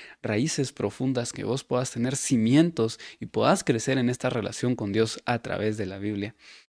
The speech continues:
Así que no importa en la tierra que empezaste, no importa en la tierra que naciste o en la que estás,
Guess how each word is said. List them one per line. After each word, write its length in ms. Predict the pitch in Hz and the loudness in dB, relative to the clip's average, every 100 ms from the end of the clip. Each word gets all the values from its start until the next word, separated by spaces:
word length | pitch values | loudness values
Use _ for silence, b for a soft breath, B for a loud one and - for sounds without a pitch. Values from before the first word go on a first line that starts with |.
| _ B B B | _ B B B
Así 240 | - 143 | -6 -6
que 300 | 139 139 123 101 B B B - | 2 2 2 -2 B B B -2
no 160 | 139 156 | 8 8
importa 440 | 180 156 175 147 | 8 4 4 4
en 100 | 127 | 4
la 120 | 104 | 2
tierra 280 | 101 127 143 | 2 2 2
que 120 | - | 0
empezaste, 720 | 107 101 - 151 - 151 147 139 _ - _ | -4 -4 2 2 4 0 0 -2 _ -20 _
no 120 | 131 | 4
importa 460 | 143 135 151 156 127 | 4 4 0 0 -4
en 80 | |
la 80 | 107 | -6
tierra 340 | - 135 147 131 | -4 -4 -4 -4
que 160 | 104 | -4
naciste 640 | 98 - 139 156 - 135 | -6 -2 -2 -2 0 2
o 140 | 120 107 | 2 2
en 200 | 101 98 | 0 -2
la 100 | 95 | -2
que 100 | 85 | -6
estás, 380 | - 139 143 | -6 -4 -4